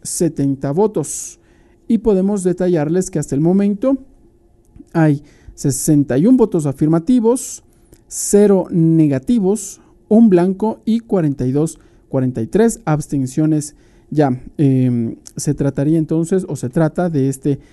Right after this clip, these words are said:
segundo intento por designar al secretario y prosecretario general de la Asamblea Nacional. En la sesión previa del pasado dieciocho de mayo, ya, eh, se mocionó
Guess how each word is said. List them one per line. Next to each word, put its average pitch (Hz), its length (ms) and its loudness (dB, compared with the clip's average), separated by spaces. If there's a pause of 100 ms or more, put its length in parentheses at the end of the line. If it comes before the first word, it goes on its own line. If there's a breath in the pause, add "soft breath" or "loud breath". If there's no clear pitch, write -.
(160 soft breath)
segundo 196 640 -2
intento 185 500 -2
por 180 320 -2
designar 165 600 -2 (300 soft breath)
al 139 160 -2
secretario 180 840 -2 (100)
y 156 120 -6
prosecretario 175 880 -4 (360 soft breath)
general 170 440 0
de 170 120 0
la 160 200 -2
Asamblea 147 720 -2
Nacional. 147 720 0 (180)
En 135 380 -2
la 139 100 -2
sesión 147 360 -4
previa 170 420 0 (320 loud breath)
del 180 180 2
pasado 156 420 -2
dieciocho 160 600 0
de 185 80 0
mayo, 196 440 2 (360 soft breath)
ya, 170 460 0
eh, 147 540 4
se 165 260 2
mocionó 160 640 0